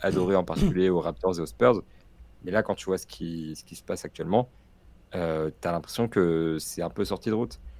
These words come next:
Et ça va un petit peu à l'encontre aussi de ce que disait Tyronn Lue récemment, de, euh, Kawhi Leonard et Paul George. Tu leur dis de faire un truc, ils vont le faire. Euh, moi, je me souviens de ce podcast justement dans All the Smoke, parce que c'est, c'est vraiment la période des podcasts,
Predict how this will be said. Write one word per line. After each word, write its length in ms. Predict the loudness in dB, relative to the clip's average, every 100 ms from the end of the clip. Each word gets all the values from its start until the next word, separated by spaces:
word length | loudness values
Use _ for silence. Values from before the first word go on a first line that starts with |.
| -16 -14
Et 80 | -12
ça 160 | -4 0
va 100 | 0
un 80 | 0
petit 100 | 4
peu 100 | 6
à 40 |
l'encontre 360 | 8 6 0 -4
aussi 180 | -4 -4
de 40 |
ce 100 | -4
que 60 | -6
disait 200 | -6 -4
Tyronn 340 | -2 0 2
Lue 80 | 0
récemment, 440 | -2 -2 -2 -2 -4 -20 -20 _
de, 180 | -2 4
euh, 360 | 6 6 6 0
Kawhi 220 | 0 2
Leonard 300 | 4 4 2
et 40 | 0
Paul 160 | -4 0
George. 280 | 2 2 -2 -20 -20 -20 -16
Tu 120 | -6
leur 120 | -4
dis 100 | -2
de 60 | -2
faire 120 | -2
un 40 | -2
truc, 220 | -4 -4
ils 60 | -2
vont 80 |
le 60 | -2
faire. 220 | -2 -6 -8 -20 -20 _ -6
Euh, 180 | -4 0
moi, 160 | 0
je 60 | 0
me 40 |
souviens 180 | -2 -2
de 60 | -2
ce 60 |
podcast 440 | -4 -2 0 -2 -4
justement 560 | -12 -4 0 4 4
dans 460 | 4 2 2 0 -2 0
All 120 | 2
the 100 | 2
Smoke, 400 | 0 0 0 -2 -20 -20 -20 -18
parce 100 | -16
que 60 |
c'est, 340 | -8 -4 -4 -6
c'est 160 | -4
vraiment 120 | 2 2
la 120 | 4
période 280 | 4 4 2
des 60 |
podcasts, 440 | -2 -6 -4 -4